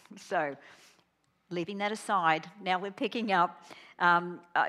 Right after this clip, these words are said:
let me highlight a couple of things in, uh, chapter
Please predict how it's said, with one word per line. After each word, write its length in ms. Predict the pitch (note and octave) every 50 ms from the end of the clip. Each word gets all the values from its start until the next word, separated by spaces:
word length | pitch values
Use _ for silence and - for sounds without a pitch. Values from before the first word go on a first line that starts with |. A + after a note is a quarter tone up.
| D#3+
let 140 | G#3 A3+ A3+
me 100 | A#3 A#3
highlight 400 | A3+ A3 A#3 A3+ A3+ A3 G#3 G3+
a 60 | G3+
couple 340 | G3+ - - C#4 C#4 - C4+
of 60 | C#4
things 580 | - - - C4+ C#4 C#4+ E4+ F#4+ F4+ - - - - - - _ _ _ _
in, 600 | G#3+ A3 A3 A3 A3 A3+ A3+ A3+ A3+ A3+ A3 - - _ _
uh, 300 | - F3+ F#3 F3+ F3 F3 F3
chapter 960 | - - - - B3 A3 A3 A3 - - - G#3+ G3+ G3 F#3+ F#3+ F#3+ G3 G3